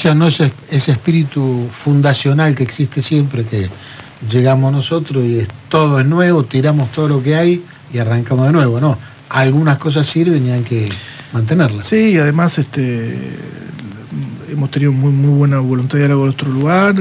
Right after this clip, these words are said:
Speaker 2: Obviamente, eh, también es una situación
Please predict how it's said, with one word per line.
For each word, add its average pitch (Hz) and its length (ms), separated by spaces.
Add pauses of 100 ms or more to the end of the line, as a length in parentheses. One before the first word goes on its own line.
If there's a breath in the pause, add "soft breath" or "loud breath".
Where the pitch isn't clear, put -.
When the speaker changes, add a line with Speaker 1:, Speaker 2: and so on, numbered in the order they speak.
(160)
Speaker 2:
Obviamente, 143 560 (580 loud breath)
eh, 71 600 (320)
también 143 240
es 143 120
una 143 100
situación 135 640